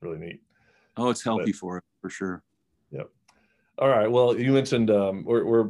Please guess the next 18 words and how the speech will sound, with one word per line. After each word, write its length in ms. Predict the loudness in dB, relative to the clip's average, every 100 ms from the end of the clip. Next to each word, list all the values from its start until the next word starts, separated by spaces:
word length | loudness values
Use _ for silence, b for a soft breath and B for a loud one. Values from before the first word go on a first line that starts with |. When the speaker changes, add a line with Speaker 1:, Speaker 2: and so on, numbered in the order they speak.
| -2
Speaker 1:
we're 160 | 0 2
basically 460 | 2 0 0 -2
officially 380 | 0 -2 -2 -4
done, 240 | -4 -4 -2
but 120 | -4
you 100 | -4
mentioned, 500 | -6 -6 -8 -10 -10
uh, 260 | -10 -10
you 100 | -10 -12
have 80 |
a 40 | -6
seventeen-year-old. 760 | -4 -4 -6 -8 -6 -4 -6 -8 _ _ _ _ _
And 280 | -16 -14 -16 _ _
Speaker 2:
Yes, 320 | 0 2 -4 -10 -18 -20 -12
yes. 460 | -8 -8 -10 -12 -10 -8
Speaker 1:
any 160 | -6 -6
other 180 | -6
kids? 400 | -6 -8 -8 -16